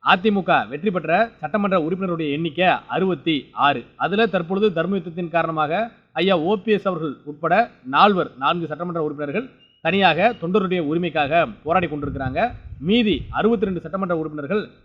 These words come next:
எடப்பாடி பழனிசாமி அவர்கள்ட்ட இருக்கிறாங்க. அது விசுவாசமாக இருக்கிறார்களா, அவர் கொடுக்கக்கூடிய ஊட்டச்சத்திற்காக இருக்கிறாங்களா அப்படின்றது அப்பாற்பட்டது. ஆனா தற்சமயம் எடப்பாடி பழனிசாமி அவர்கள்ட்ட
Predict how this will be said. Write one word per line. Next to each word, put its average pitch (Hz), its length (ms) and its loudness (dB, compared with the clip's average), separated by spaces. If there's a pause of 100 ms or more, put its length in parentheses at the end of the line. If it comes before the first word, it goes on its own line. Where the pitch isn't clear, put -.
(120)
எடப்பாடி 190 360 2
பழனிசாமி 175 420 -2
அவர்கள்ட்ட 151 280 -6
இருக்கிறாங்க. 147 340 -4 (200)
அது 139 160 -6 (460)
விசுவாசமாக 170 540 0
இருக்கிறார்களா, 156 520 -2 (360)
அவர் 180 200 0
கொடுக்கக்கூடிய 185 560 2 (120)
ஊட்டச்சத்திற்காக 170 760 0 (240)
இருக்கிறாங்களா 175 460 2
அப்படின்றது 151 360 -2 (200)
அப்பாற்பட்டது. 143 500 2 (100)
ஆனா 208 200 6
தற்சமயம் 208 420 -2 (100)
எடப்பாடி 175 340 0
பழனிசாமி 170 420 -2
அவர்கள்ட்ட 151 340 -2